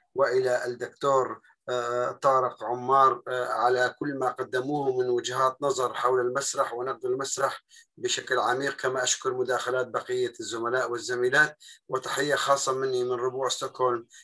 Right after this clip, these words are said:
إلى ربوعكم في كل مكان في هذا العالم. شكرًا.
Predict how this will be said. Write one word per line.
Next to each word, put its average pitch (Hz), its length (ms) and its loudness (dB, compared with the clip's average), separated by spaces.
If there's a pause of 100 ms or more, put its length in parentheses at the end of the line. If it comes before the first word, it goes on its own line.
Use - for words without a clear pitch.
(120)
إلى 123 400 4
ربوعكم 120 840 0
في 127 140 -8
كل 120 340 -4
مكان 117 380 -6
في 113 460 -6
هذا 110 300 -4
العالم. 95 420 -8
شكرًا. - 420 -14